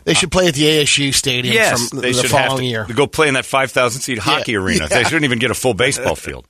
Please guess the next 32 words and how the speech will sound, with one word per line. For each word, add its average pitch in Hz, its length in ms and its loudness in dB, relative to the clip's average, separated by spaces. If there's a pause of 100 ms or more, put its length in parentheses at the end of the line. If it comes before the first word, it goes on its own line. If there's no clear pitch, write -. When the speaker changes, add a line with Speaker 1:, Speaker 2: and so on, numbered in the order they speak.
(600)
Speaker 2:
I'll 147 180 0
tell 165 180 0
you 131 80 2
this, 117 300 0
just - 220 0
being 139 200 2
this 123 160 0
close 127 320 0
to 151 140 0
it, 147 100 -2
though, 143 260 2
'cause 120 180 -8
it - 40 -2
was 107 120 -4
right 160 180 2
downtown, 98 640 -2 (560)
and 92 100 -8
fifty-two 139 460 -2
wins 110 240 -4
is 90 120 -10
terrible. 78 460 -4 (460)
I 123 120 0
ha-, 123 220 -2
I 127 160 0
was 123 140 -6
traumatized. 80 560 -6 (160)
I 104 100 0
am 101 100 -4
traumatized. 123 720 0
It's 117 140 -4
about 143 260 -2
me, 120 300 -2